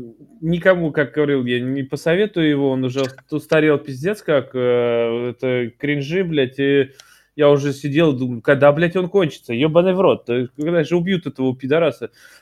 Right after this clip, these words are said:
Вот, лучше посмотрите «Дюну», кстати, у нас есть обсуждение, а, там есть пострашнее червячок, он будет круче.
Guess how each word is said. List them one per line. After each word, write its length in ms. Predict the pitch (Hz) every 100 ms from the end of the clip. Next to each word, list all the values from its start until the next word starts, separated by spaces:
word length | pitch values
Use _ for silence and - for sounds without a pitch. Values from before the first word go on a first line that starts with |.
| -
Вот, 420 | 151 175 170 160
лучше 200 | 226 226
посмотрите 640 | - 185 196 185 185 175 165
«Дюну», 460 | 139 226 196 139
кстати, 320 | 127 151 131
у 20 | 135
нас 160 | 127
есть 140 | 127 131
обсуждение, 600 | 120 131 120 131 117 120 - - -
а, 280 | 143 139
там 260 | 139 196 180
есть 300 | 160 165 -
пострашнее 600 | 160 - 156 - 156 139
червячок, 540 | 139 139 147 208 247
он 140 | 170 135
будет 180 | 156 -
круче. 420 | 131 120 -